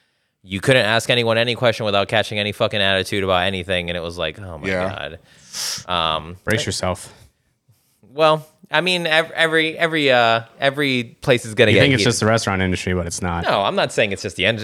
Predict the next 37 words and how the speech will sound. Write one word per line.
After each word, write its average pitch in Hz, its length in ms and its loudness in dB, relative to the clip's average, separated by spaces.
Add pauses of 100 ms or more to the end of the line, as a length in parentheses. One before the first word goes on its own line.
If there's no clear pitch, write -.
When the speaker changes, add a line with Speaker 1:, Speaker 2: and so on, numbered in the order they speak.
(120)
Speaker 1:
I 95 120 4
wouldn't 143 200 4
be 117 80 0
so 107 180 -2
ignorant 95 300 -2
to - 80 -8
make 92 100 -2
a 78 60 -8
claim 92 240 -2
like 76 180 -4
that. 82 220 2
Every 110 240 4
industry, 92 340 -2
of 82 100 -4
course, 92 260 -2
can 90 100 -10
get 80 180 0
heated. 87 300 -4
We 131 100 -2
got 143 140 2
heated 143 260 0
at 135 60 -4
fucking 156 260 0
Sussai, 90 420 0
you 80 60 -4
know? 113 220 0
Like, 95 320 -4
it's, 131 360 -4
it's, 139 160 -4
<laughs> - 80 0
yeah, 170 120 4 (160)
Speaker 3:
Well, 170 180 6
yeah, 151 160 6
Speaker 1:
that's 117 260 6
Speaker 3:
you're, 123 120 2
you're, 151 380 2 (300)
you, 147 200 -6